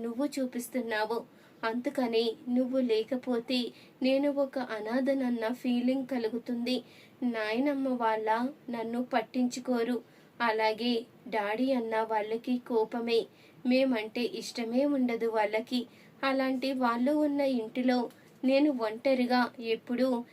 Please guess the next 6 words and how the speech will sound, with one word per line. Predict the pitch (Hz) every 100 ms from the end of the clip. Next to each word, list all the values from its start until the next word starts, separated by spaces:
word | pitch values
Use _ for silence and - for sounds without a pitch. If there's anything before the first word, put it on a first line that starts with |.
| - -
ఇలాగే | 247 220 254 294
బ్రతకాలా | 302 247 233 254 277 269 262
అని | 220 233 226 220
ఎన్నోసార్లు | 214 214 247 285 269 240 247
బాధపడేవాణ్ణి. | 240 220 202 233 247 240 226 220 220 233 233 - - - - - -
కానీ | 262 233 262 247